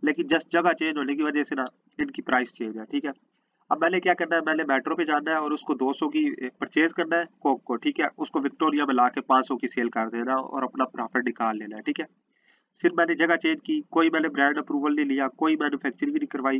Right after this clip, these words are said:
कोई मैं Alibaba पर नहीं गया, ठीक है। ये जगह चेंज करने के process को online arbitrage कहते हैं, ठीक है। For example, यूएसए में काफ़ी sales लगती है, Black Friday हो गया, Christmas हो गया, हर महीने कोई ना कोई ना इनका event आता, होता रहता है, ठीक है। यहाँ पे वो ऑफ लगाते हैं, वहाँ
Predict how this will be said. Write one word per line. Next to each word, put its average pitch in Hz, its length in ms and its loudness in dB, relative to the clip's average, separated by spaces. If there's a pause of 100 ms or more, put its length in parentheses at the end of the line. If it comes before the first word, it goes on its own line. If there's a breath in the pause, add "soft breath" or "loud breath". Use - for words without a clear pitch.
कोई 160 180 2
मैं 156 120 0
Alibaba 139 460 2
पर 139 120 0
नहीं 131 140 0
गया, 127 200 -2
ठीक 131 220 -4
है। 139 60 -2 (320)
ये 151 100 4
जगह 165 220 2
चेंज 156 280 0
करने 147 260 -2
के 143 80 -4
process 139 380 -4
को - 220 -12 (120)
online 131 340 0
arbitrage 117 640 -2
कहते - 280 -12
हैं, 110 80 -14
ठीक 143 160 -10
है। 151 60 -12 (680)
For 151 140 4
example, 156 460 2 (200)
यूएसए 151 380 0
में 175 100 2
काफ़ी 165 280 2
sales 156 240 2
लगती 147 300 -2
है, 147 60 2
Black 135 260 2
Friday 127 380 4
हो 135 160 2
गया, 131 300 0 (320)
Christmas 147 440 2
हो 131 140 0
गया, 127 340 2
हर 151 100 2
महीने 147 220 -4
कोई 151 180 -2
ना 151 100 -2
कोई 147 160 -2
ना 156 80 0
इनका 143 240 0
event 131 280 2
आता, 120 220 0 (220)
होता 117 180 -2
रहता 120 240 -2
है, 113 60 -2
ठीक - 200 -4
है। - 60 -6 (880)
यहाँ 139 140 4
पे 175 120 -2
वो 160 200 0
ऑफ 165 120 0
लगाते 151 340 0
हैं, 156 60 0
वहाँ 131 160 2